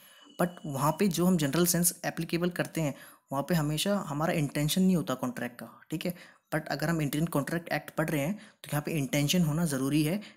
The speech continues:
तभी वो ऑफर कहलाएगा। ठीक है, तो इंटेंशन नहीं है कॉन्ट्रैक्ट की और हमने मजाक में कुछ कह दिया या फिर किसी और तरीके से कह दिया कि हमें भी और सामने वाले दोनों को पता है कि यार मजाक हो रहा है, कि चलो यार कल से सुबह मॉर्निंग वॉक पे चलेंगे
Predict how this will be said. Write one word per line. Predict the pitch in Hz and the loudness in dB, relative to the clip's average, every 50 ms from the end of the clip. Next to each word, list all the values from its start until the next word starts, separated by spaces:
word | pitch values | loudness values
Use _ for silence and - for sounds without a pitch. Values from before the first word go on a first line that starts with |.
| - - - | -8 -2 0
तभी | 143 139 165 190 190 | 0 4 4 4 6
वो | 180 190 175 | 6 6 4
ऑफर | 151 - - 135 | 4 4 2 0
कहलाएगा। | - 131 120 117 117 120 120 - - - _ _ _ _ _ _ _ - | 0 -2 -4 -4 -6 -6 -8 -12 -16 -18 _ _ _ _ _ _ _ -10
ठीक | - 151 - | -8 -4 -4
है, | 117 117 - - - - - - - - _ - | -4 -4 -6 -10 -20 -20 -20 -20 -20 -20 _ -14
तो | - - 165 | -8 -2 0
इंटेंशन | 147 143 135 156 156 156 - 196 196 | 0 0 2 2 2 2 4 4 4
नहीं | 190 180 175 | 6 6 6
है | 196 185 | 4 4
कॉन्ट्रैक्ट | - 165 160 - 165 165 165 - | 2 0 0 0 -2 -4 -4 -4
की | - 156 - - - _ _ _ _ _ _ _ _ _ _ - | -6 -8 -8 -8 -18 _ _ _ _ _ _ _ _ _ _ -4
और | 151 139 | -2 0
हमने | 147 160 170 160 143 - - - _ _ - 139 | 2 2 2 2 2 0 -6 -12 _ _ -6 -4
मजाक | 139 127 151 170 175 180 | 0 2 2 2 4 2
में | 180 175 | 2 2
कुछ | 180 170 - | 2 0 -2
कह | - 147 | -2 -2
दिया | 139 147 147 151 | -2 -2 -2 0
या | 147 143 139 | 0 -2 -2
फिर | - 151 - - - - | -4 -6 -8 -10 -8 -6
किसी | 156 143 - 165 | -2 0 0 0
और | 175 175 | 0 0
तरीके | 175 170 160 156 156 | 0 0 0 0 0
से | 135 156 | -2 -2
कह | 151 139 123 | -2 -4 -4
दिया | 120 127 139 156 170 170 - - - - _ - | -4 -4 -6 -6 -6 -8 -12 -20 -20 -20 _ -12
कि | - 131 | -10 -8
हमें | - 131 131 151 170 160 | -6 -2 0 2 2 2
भी | 165 170 | 2 2
और | 170 170 | 2 2
सामने | - 147 135 135 143 151 | 2 0 0 0 -2 -2
वाले | 143 139 139 143 | -2 -2 -2 -2
दोनों | 143 139 151 160 170 | -2 -2 -2 0 0
को | 175 180 | 0 0
पता | 170 135 - 139 | 0 -2 -2 -2
है | 135 | -2
कि | 135 160 | -2 -2
यार | 160 147 | -4 -2
मजाक | 135 127 120 135 143 156 151 | -2 -2 -2 -2 -2 -2 -2
हो | 123 | -4
रहा | 113 110 | -8 -8
है, | 101 - - - - - _ _ _ _ _ - | -10 -16 -20 -20 -20 -20 _ _ _ _ _ -12
कि | - 139 - - 240 - _ _ _ _ _ - | -12 -12 -12 -12 -20 -20 _ _ _ _ _ -6
चलो | - 139 143 143 | -4 -2 -2 0
यार | 139 143 143 - - _ - | 0 -2 -4 -6 -12 _ -6
कल | 139 139 | -4 -4
से | - - 139 | -4 -4 -6
सुबह | - 139 139 139 143 139 - - - _ _ _ - - _ - | -6 -6 -4 -4 -6 -6 -8 -12 -18 _ _ _ -20 -14 _ -2
मॉर्निंग | 131 131 139 143 139 135 | -2 0 2 2 2 0
वॉक | 127 - - | -2 -4 -4
पे | 135 123 | -6 -4
चलेंगे | 117 110 110 113 113 110 113 | -4 -4 -6 -6 -8 -8 -10